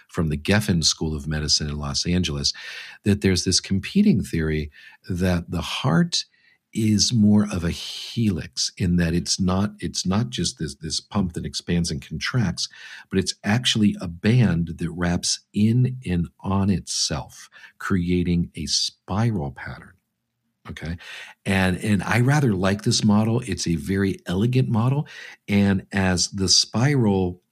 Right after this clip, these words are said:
wraps around itself, it pumps the blood out. And as it unwraps around itself, it sucks the blood back in. This is a very different kind of model than just a pump that's going in, out,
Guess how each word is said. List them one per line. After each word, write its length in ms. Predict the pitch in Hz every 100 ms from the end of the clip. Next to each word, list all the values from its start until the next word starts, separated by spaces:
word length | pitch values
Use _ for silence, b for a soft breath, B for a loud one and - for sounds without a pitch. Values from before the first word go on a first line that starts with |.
| - -
wraps 380 | 98 95 92 104
around 400 | 87 123 208 101
itself, 840 | - - - 71 71 - - - _ B B B B B
it 200 | 98 98
pumps 340 | - 107 101 -
the 60 |
blood 380 | 87 82 82 76
out. 380 | 78 80 73 85
And 160 | 90 82
as 220 | 87 -
it 120 | 87 -
unwraps 520 | 107 143 165 85 -
around 240 | 82 78 76
itself, 360 | 76 - 78 -
it 140 | 92 -
sucks 420 | - 73 - -
the 80 | -
blood 300 | - 71 71
back 300 | 71 69 -
in. 340 | 110 107 - 82 B B B -
This 160 | 98
is 120 | 98
a 60 | 95
very 600 | 80 82 107 135 151 135
different 520 | 120 110 - 101 87 - _ _ _ _ _
kind 260 | - 107 92
of 140 | 80
model 340 | 113 147 117 90
than 160 | 85
just 240 | 82 78 -
a 40 |
pump 380 | - - 107 101
that's 140 | 73
going 260 | - 82 69
in, 260 | - 90 67 -
out, 220 | 69